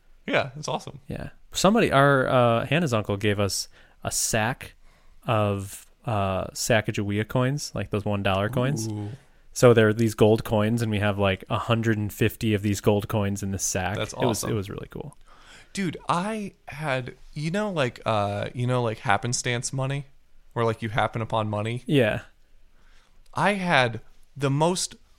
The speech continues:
Speaker 1: buck wild
Speaker 2: <laughs>
Speaker 1: happenstance money situation
Speaker 2: Big
Speaker 1: happen to
Speaker 2: money?
Speaker 1: me the other day. Big money.
Speaker 2: <laughs>
Speaker 1: I put on a pair of jeans I hadn't worn in some months that had been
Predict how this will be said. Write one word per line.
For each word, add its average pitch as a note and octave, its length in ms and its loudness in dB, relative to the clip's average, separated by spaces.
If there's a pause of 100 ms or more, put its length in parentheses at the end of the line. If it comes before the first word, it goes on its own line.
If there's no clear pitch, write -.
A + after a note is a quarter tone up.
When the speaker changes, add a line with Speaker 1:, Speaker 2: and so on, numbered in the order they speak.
(280)
Speaker 1:
buck C3+ 280 2
wild A2+ 760 4 (100)
Speaker 2:
<laughs> - 100 -16
Speaker 1:
happenstance A2+ 720 2
money A2 300 2
situation G#2+ 640 -2
Speaker 2:
Big A2 80 2
Speaker 1:
happen C#3 280 8
to C#3 60 6
Speaker 2:
money? C#3 160 4
Speaker 1:
me - 180 -2 (640)
the C3+ 120 2
other C#3+ 240 2
day. B2 160 0 (380)
Big G#3 320 2
money. E3+ 320 6 (220)
Speaker 2:
<laughs> - 180 -2 (1000)
Speaker 1:
I G3+ 420 8 (420)
put G3+ 260 0
on E3+ 280 2
a D#3+ 60 -4
pair D#3 200 0
of D3 80 -2
jeans B2+ 380 0
I G#2 60 0
hadn't G#2+ 280 -4
worn A2 260 -2
in G#2 100 -4
some G#2+ 180 -4
months G#2+ 540 -6 (520)
that C3 160 2
had B2+ 180 0
been A2+ 280 0